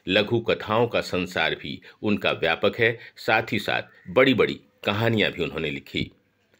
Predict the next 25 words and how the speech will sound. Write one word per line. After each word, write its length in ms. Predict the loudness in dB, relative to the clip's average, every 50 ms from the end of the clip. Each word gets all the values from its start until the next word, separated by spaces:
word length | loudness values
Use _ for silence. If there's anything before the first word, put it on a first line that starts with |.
| _ _ _ _ _ _ _ _ 0
कविताओं 640 | 0 0 2 0 -2 0 0 2 2 2 2 2 -2 -6 -12 _ _ -6
भी 140 | -2 0 0
उन्होंने 360 | 2 2 2 2 2 2 0
काफ़ी 380 | 0 2 0 0 0 0 0 0
लिखे 440 | 0 -2 -2 0 0 0 0 0 -6 -14 -20 _ _
और 180 | 2 2 2 2
साथ 340 | 2 -2 -2 0 0 0 0 0
ही 100 | -2 -2
साथ 420 | -2 -2 -2 -4 -4 -6 -12 -20 -20 _ _ _ _ -4
उन्होंने 480 | -2 0 2 2 2 2 0 -2 -6 -10 _ _ _ _ _ _ _ _ 0
एक 240 | 0 0 0 -2 -8 -14 -8 -6
उपन्यास 920 | -6 -2 0 0 0 0 0 0 0 0 0 0 -2 -4 -8 -12 -16 -18 -18 _ -12
भी 180 | -4 -2 -2 -2
लिखने 360 | -2 -4 -6 -4 -4 -4 -2
का 220 | -2 -2 -4 -4 -4
बीड़ा 260 | -2 0 0 2 0 -2
उठाया 460 | -4 -6 -8 -2 0 2 2 2 2
है। 180 | 0 -4 -8 -12 _ _ _ -20 -20 -20 -20 -20 _ _ -2
उनके 240 | -2 0 0 0
अनुसार 520 | 0 0 0 -2 0 0 2 2 0 -2 -6 _ _ _ _ _ _
उपन्यास 760 | -2 0 2 2 2 2 2 2 2 2 0 -2 -4 -10 -16 -20 -14 -6 -2
लेखन 500 | 0 0 0 -2 -4 -4 -4 -6 -8 -12 -20 -4 0 2
हो 100 | 2 2
चुका 300 | 0 -4 -2 0 0 2
है, 260 | 2 0 0 -2